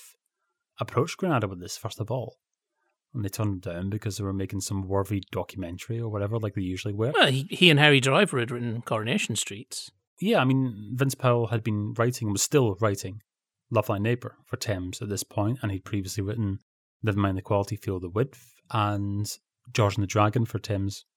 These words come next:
Speaker 1: predecessor. So, yeah, I suppose that there was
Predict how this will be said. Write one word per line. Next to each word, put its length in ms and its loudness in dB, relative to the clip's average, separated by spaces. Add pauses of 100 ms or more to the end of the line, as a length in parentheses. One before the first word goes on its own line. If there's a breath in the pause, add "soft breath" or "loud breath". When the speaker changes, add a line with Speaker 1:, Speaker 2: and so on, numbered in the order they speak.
Speaker 1:
predecessor. 600 -2 (800)
So, 680 6 (640)
yeah, 320 2
I 80 -2
suppose 380 0
that 120 4
there 100 2
was 360 0